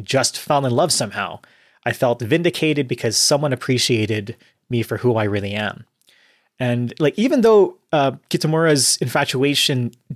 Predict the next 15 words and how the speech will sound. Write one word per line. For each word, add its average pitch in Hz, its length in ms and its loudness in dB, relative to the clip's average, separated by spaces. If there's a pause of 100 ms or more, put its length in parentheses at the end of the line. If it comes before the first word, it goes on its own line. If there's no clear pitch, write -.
(100)
didn't 233 340 0
really 185 240 4
go 170 220 4
that 135 260 0
deep, 160 280 -2 (640)
and 147 280 0 (100)
it's - 180 0
sort 233 160 2
of 170 80 2
similar 180 260 0
to 131 140 0
Taiga's 156 420 0
infatuation 123 680 -2
with 104 120 -8
him. 143 260 -2